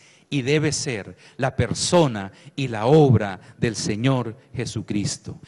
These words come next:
Y la palabra de Dios nos proporciona ese mensaje. Por eso el Espíritu Santo no actúa en el vacío. El Espíritu Santo ilumina la palabra de Dios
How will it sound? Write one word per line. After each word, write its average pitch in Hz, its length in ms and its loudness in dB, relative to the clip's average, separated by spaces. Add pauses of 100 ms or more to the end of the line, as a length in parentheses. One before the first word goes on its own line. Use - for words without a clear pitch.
(120)
Y 143 80 -12
la 143 160 -10
palabra 180 540 0
de 160 120 0
Dios 156 240 2
nos 147 160 -4
proporciona 139 840 -4
ese 160 460 -2
mensaje. 139 800 -4 (800)
Por 175 120 6
eso 233 240 4
el 214 60 4
Espíritu 220 500 -2
Santo 226 440 0
no 220 420 4 (220)
actúa 185 800 2
en 180 160 -2
el 175 180 -2
vacío. 185 600 -4 (380)
El 196 120 4
Espíritu 240 480 -2
Santo 240 460 2
ilumina 196 840 0 (200)
la 190 220 2
palabra 262 580 2
de 202 160 2
Dios 151 500 2